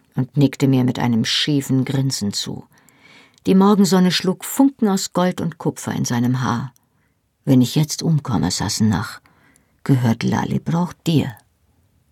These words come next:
Als sich der Nebel gelichtet hatte, war es ein herrlicher sonniger Morgen. Vögel sausten geschäftig im Heidegebüsch umher, und die Straße war hier zur Abwechslung einmal breit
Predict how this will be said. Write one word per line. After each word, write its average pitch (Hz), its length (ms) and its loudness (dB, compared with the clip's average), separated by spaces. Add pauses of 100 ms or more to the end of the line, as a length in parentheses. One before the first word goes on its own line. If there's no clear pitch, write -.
(3250)
Als 170 240 0
sich 190 200 0
der 180 200 2
Nebel 185 480 4
gelichtet 185 520 0
hatte, 190 460 0
war 170 320 -2
es - 240 -6
ein 139 220 0
herrlicher 135 680 0
sonniger 110 540 -4
Morgen. - 420 -10 (720)
Vögel 226 380 4
sausten 160 540 -2
geschäftig 156 520 -4
im 131 140 0
Heidegebüsch 147 600 -2
umher, 165 400 0 (380)
und 190 180 0
die 175 80 -2
Straße 208 480 0
war 214 80 2
hier 208 180 2
zur - 240 -4
Abwechslung 226 680 -2
einmal 165 420 0
breit 135 640 -2